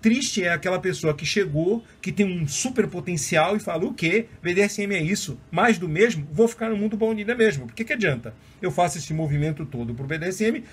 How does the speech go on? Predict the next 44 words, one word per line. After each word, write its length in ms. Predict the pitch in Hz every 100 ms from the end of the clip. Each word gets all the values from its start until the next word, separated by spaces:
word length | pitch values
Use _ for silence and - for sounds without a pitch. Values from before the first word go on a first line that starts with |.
| -
chego 280 | - 233 214
aqui, 320 | - 175 220 -
encontro 540 | 370 196 190 202 226 - -
as 160 | 220
mesmas 360 | 160 185 220 208
coisas 200 | 202 208
que 60 | 208
eu 40 |
tinha 140 | 262
lá." 220 | 220 131 117 -
Um 140 | 220 233
cara 420 | 170 147 156 151 - -
que, 160 | - 165
que 160 | 143 165
é 320 | 147 131 123
ciumento, 640 | - 185 180 165 208 226
um 60 | 302
cara 280 | - 160 147
que 120 | 147
persegue, 600 | 147 170 - 170 196 214
um 60 | 202
cara 320 | 175 165 151
que 220 | 143 156
é 480 | 147 139 135 131 127
chato, 520 | 120 185 175 202 214
um 100 | 185
cara 240 | 143 151 143
que 140 | 156
anda 160 | 156 147
atrás 200 | 151 156
de 80 |
mim, 200 | 196 208
um 60 | 220
cara 240 | 175 165
que 60 | 156
fica 220 | 180 175
querendo 340 | 147 165 175 196
sexo 420 | 165 170 - 165 - - -
toda 240 | 180 180
hora, 240 | 160 208 233
querendo 400 | 156 143 170 151
trocar 360 | 151 143 165
nudes 480 | 147 170 202 160 131
e, 200 | 143 110